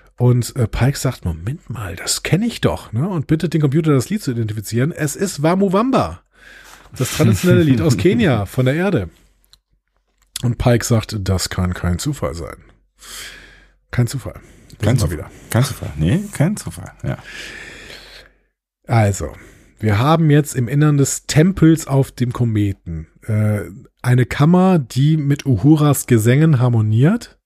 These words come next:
Speaker 1: Ne?
Speaker 2: Ja.
Speaker 1: Spock sieht auch, dass die Lichter und Töne auf verschiedene Tonhöhen unterschiedlich reagieren.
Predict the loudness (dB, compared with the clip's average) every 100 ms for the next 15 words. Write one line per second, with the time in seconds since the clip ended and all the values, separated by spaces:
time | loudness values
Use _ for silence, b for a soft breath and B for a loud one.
0 | _ _ -2 0 0 b -2 0 0 -4
1 | B B B -16 0 0 0 -2 -2 -2
2 | -2 -4 0 2 2 2 0 2 2 4
3 | 2 0 -4 -2 0 2 4 4 4 4
4 | 4 2 0 0 -2 -4 -2 0 2 2
5 | 2